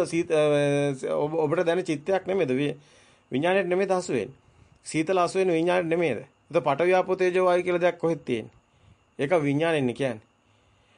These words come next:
ඒකයි බුදුන් වහන්සේ ප්‍රථම නිබ්බාන සූත්‍රයේ පෙන්නන්නේ. "න පටවි, න ආපෝ, න තේජෝ, න වායු." පටවි ආපෝ තේජෝ වායු කියලා දෙයක්වත් නැහැ කියලා.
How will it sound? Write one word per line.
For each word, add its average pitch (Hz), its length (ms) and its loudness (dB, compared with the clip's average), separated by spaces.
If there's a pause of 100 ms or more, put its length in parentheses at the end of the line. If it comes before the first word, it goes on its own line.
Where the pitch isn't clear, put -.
(140)
ඒකයි 131 300 2
බුදුන් 131 260 0
වහන්සේ 143 240 -2
ප්‍රථම 139 300 -2
නිබ්බාන 135 400 0
සූත්‍රයේ 139 380 -4
පෙන්නන්නේ. 127 540 -2 (360)
"න 120 160 0 (120)
පටවි, 165 440 2
න 147 100 2
ආපෝ, 160 540 0
න 143 100 2 (120)
තේජෝ, 160 400 0
න 156 160 0
වායු." 156 240 2
පටවි 139 320 0
ආපෝ 151 220 2
තේජෝ 156 300 0
වායු 156 180 2
කියලා 156 180 -2
දෙයක්වත් 156 360 -2
නැහැ 135 200 0
කියලා. 143 240 -6